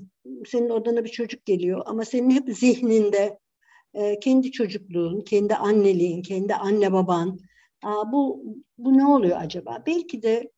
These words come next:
e, benim, e, çocukları anlarken, e, kendimi, e, de tanımaya, anlamaya çalışıyor olmam da kay-, olmamdan kaynaklanıyor olabilir. E, çünkü şöyle bir baktım ben,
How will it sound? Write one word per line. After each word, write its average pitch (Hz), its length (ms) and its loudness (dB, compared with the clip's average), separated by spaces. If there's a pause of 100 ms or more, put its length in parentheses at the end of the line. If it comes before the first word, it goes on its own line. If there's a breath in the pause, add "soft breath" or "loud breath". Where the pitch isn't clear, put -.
(120)
e, 214 320 -8 (120)
benim, 254 300 -4 (200)
e, 208 320 -10 (100)
çocukları 247 480 -10
anlarken, 220 1040 -6 (220)
e, 180 180 -12 (1120)
kendimi, 214 760 2 (100)
e, 190 360 -8
de 175 440 -6
tanımaya, 175 680 0 (240)
anlamaya 170 680 -2 (220)
çalışıyor 165 840 -4
olmam 165 480 -2
da 151 100 -10
kay-, 185 320 -8
olmamdan 170 540 -2
kaynaklanıyor 165 760 -6
olabilir. 156 460 -18 (600 soft breath)
E, 214 300 -6 (140)
çünkü 320 640 -2
şöyle 294 320 -2
bir 269 120 -4
baktım 277 480 -2
ben, 208 360 -8